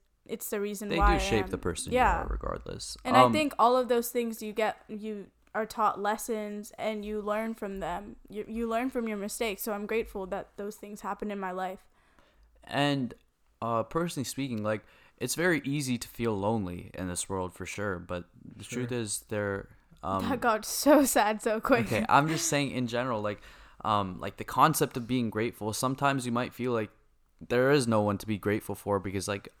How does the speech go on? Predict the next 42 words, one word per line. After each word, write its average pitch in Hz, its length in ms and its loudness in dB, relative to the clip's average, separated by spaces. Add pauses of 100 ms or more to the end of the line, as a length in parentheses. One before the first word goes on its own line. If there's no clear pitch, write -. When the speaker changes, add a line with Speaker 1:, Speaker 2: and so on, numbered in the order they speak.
(260)
Speaker 2:
I, - 180 -4
like, 65 300 -6
I 101 120 0
am 107 240 2
alone. 90 360 -2
Like, 98 180 -6
let's 139 220 6
say 147 100 2
you 120 140 0
think 90 240 -4
like 60 200 -8
that, - 200 -8
right? 95 240 0 (560)
Um, 101 440 0 (800)
it's - 220 -2 (260)
important 120 440 2
to 113 80 -4
realize 110 340 2
that 101 120 -2
there 107 140 4
are 104 100 6
always 107 340 6
people 98 300 0
around 92 360 2
you, 87 300 -6
and 87 440 -4 (560)
I 110 120 4
feel 123 220 0
like 117 320 2 (580)
there 110 280 2
is 107 120 0
always 117 760 2 (140)
something 101 840 2
to 107 80 0
support 101 480 0
you, 82 240 -10 (100)
whether 101 320 2
it's - 140 -2
someone, 101 600 2
whether 95 280 2
it's, 87 160 -6
like, 85 240 -10